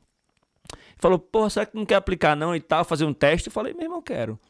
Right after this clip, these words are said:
Eu vou lá." Eu já saí na casa dele, trabalhando na casa dele, moro na casa dele. Já fui traba-, fazer um teste na, na escola de inglês,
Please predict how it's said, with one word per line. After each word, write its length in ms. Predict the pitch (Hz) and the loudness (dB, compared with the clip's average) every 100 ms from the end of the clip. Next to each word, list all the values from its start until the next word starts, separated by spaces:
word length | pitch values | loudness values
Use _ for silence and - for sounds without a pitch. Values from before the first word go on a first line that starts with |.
| _ _ _ _ _ _ | _ _ _ _ _ _
Eu 60 | 196 | -4
vou 100 | - | 0
lá." 180 | 113 110 | 0 0
Eu 80 | 151 | 0
já 120 | 214 | 0
saí 180 | - 220 | 0 0
na 140 | 208 | 0
casa 240 | - 330 | 2 2
dele, 120 | 220 185 | 2 2
trabalhando 340 | 220 240 240 | 2 2 0
na 60 | 311 | 0
casa 220 | 269 294 | 0 2
dele, 240 | 202 165 147 | 2 0 0
moro 220 | 156 196 | 0 0
na 80 | 220 | 0
casa 160 | 247 | -2
dele. 240 | 190 143 151 _ _ _ _ | 0 -2 -4 _ _ _ _
Já 180 | 156 175 | -2 -2
fui 320 | - 190 226 _ | -2 -4 -4 _
traba-, 280 | 202 202 185 - | -4 -2 -2 0
fazer 220 | 170 175 | 0 0
um 60 | |
teste 280 | 170 156 156 | 2 0 2
na, 120 | 165 160 | -2 -2
na 400 | 139 131 123 120 | -2 0 0 0
escola 400 | 113 - 131 147 | -4 0 2 2
de 60 | |
inglês, 420 | 120 117 180 - | -2 -2 -4 -8